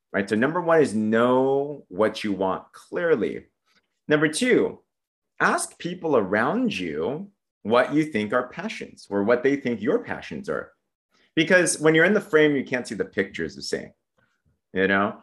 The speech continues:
So ask them, ask your mom, ask your friends, ask the close ones that can keep it real with you. And you're probably gonna find that they're gonna be able to, to really make it apparent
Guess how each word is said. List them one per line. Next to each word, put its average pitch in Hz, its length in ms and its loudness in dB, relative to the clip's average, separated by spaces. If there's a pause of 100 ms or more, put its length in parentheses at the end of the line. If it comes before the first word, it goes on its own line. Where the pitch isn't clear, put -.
(160)
So - 200 0
ask 254 280 2
them, 208 300 4
ask 117 260 0
your 147 100 0
mom, 117 360 2
ask 120 240 -2
your 147 80 -6
friends, 117 420 0
ask 117 200 2
the - 60 -2
close 113 300 2
ones 131 140 -2
that 110 140 0
can 104 120 -6
keep 107 220 -8
it 127 60 0
real 101 320 2
with 101 180 -2
you. 110 240 0 (420)
And 156 220 6
you're 190 220 4
probably 190 480 0
gonna 233 200 2
find 117 440 -2
that 98 280 0
they're 117 220 2
gonna 120 220 -2
be 104 180 -6
able 107 280 -2
to, 98 440 -2 (800)
to 117 420 0
really 123 460 4
make 120 220 2
it 104 80 2
apparent 95 640 -6